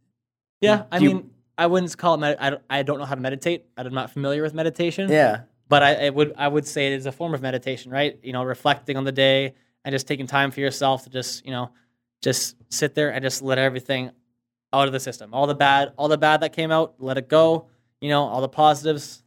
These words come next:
Speaker 1: let that, let those, let those sit and keep building your confidence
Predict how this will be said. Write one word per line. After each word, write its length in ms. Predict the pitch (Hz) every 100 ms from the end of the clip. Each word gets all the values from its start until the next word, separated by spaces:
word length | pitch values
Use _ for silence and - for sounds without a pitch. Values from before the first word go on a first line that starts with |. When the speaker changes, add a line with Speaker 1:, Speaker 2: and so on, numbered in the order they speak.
| _
Speaker 1:
let 160 | 135 147
that, 320 | 139 131 - _
let 220 | 131 131
those, 480 | 139 131 127 - - _ _
let 100 | 139 -
those 160 | 131
sit 340 | - 160 160 _ 120
and 180 | 120
keep 300 | - 131 -
building 240 | 135 131 127
your 60 | 123
confidence 560 | 151 156 160 151 -